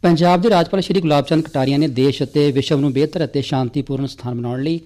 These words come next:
ਸਰਬ ਧਰਮ ਸੰਗਮ ਦੀ ਭਾਵਨਾ ਨੂੰ ਅਪਣਾਉਣ ਦੀ ਲੋੜ 'ਤੇ ਜ਼ੋਰ ਦਿੱਤਾ ਹੈ। ਰਾਜਪਾਲ ਕਟਾਰੀਆ ਜਲੰਧਰ ਵਿਖੇ ਐਸ ਐਸ ਜੈਨ ਸਭਾ ਵੱਲੋਂ ਆਚਾਰੀਆ ਆਤਮ ਮਨੋਹਰ ਜਨਮ ਜਯੰਤੀ ਮੌਕੇ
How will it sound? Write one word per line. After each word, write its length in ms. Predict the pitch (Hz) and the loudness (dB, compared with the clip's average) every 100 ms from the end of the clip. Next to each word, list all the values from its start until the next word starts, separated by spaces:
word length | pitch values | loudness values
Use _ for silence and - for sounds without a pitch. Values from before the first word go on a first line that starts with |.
| - - - - | -16 -20 -20 -2
ਸਰਬ 320 | - 190 202 | 2 2 2
ਧਰਮ 200 | 202 170 | 0 0
ਸੰਗਮ 360 | 165 156 147 151 | 0 -2 0 0
ਦੀ 120 | 160 | -2
ਭਾਵਨਾ 320 | 160 156 139 | 0 -2 0
ਨੂੰ 120 | 139 | -4
ਅਪਣਾਉਣ 300 | 139 131 131 | -4 -4 -4
ਦੀ 140 | 127 139 | -4 -4
ਲੋੜ 240 | 127 123 | -2 -4
'ਤੇ 200 | 120 139 | -4 -4
ਜ਼ੋਰ 200 | 127 135 | -4 -4
ਦਿੱਤਾ 240 | 113 110 110 | -6 -10 -12
ਹੈ। 120 | 110 - - _ - | -14 -20 -20 _ -6
ਰਾਜਪਾਲ 380 | 143 143 147 185 | 0 0 0 -4
ਕਟਾਰੀਆ 340 | - 147 160 | -2 -2 0
ਜਲੰਧਰ 320 | 151 151 165 | 0 -2 -2
ਵਿਖੇ 400 | 139 131 147 151 - | -4 -4 -2 -2 -2
ਐਸ 240 | 147 143 165 | -4 -2 -2
ਐਸ 120 | 135 | -4
ਜੈਨ 280 | 139 135 143 | -2 -2 -2
ਸਭਾ 180 | - 143 | -2 -2
ਵੱਲੋਂ 320 | 139 139 151 156 | -2 -4 -6 -6
ਆਚਾਰੀਆ 500 | - 131 131 139 147 | -2 -2 -2 -2 -4
ਆਤਮ 280 | 131 123 139 | -6 -4 -2
ਮਨੋਹਰ 340 | 131 127 131 | -2 -2 -4
ਜਨਮ 240 | 127 127 123 | -4 -4 -6
ਜਯੰਤੀ 280 | 127 113 | -6 -6
ਮੌਕੇ 360 | 127 117 165 | -6 -4 -4